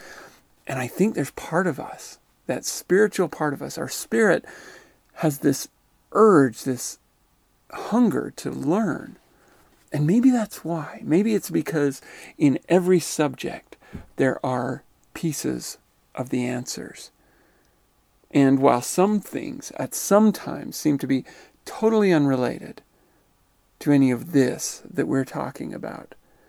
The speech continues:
later we often find out they actually very much are related.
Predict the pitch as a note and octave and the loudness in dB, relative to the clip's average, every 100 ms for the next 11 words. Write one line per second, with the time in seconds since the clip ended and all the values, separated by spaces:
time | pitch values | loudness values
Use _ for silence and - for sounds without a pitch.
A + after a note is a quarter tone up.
0 | _ _ _ _ _ _ _ _ _ - | _ _ _ _ _ _ _ _ _ 0
1 | C3+ E3 F3+ D#3 C3+ - B2+ C3 C3 B2+ | 6 6 8 6 6 4 -2 -2 -6 -6
2 | B2+ A#2+ A#2 A#2+ B2 - B2 - A#2+ - | -6 -6 -6 -8 -8 -8 -8 -8 -10 -10
3 | C#3+ C3 A#2 C3 A#2+ A#2+ B2+ A#2+ A2+ - | -8 -6 -6 -4 -2 -2 -2 -2 -4 -8
4 | - - _ _ _ _ - B2+ A#2+ A2 | -14 -20 _ _ _ _ -2 0 0 -2
5 | - - E2+ - - | -6 -8 -12 -14 -20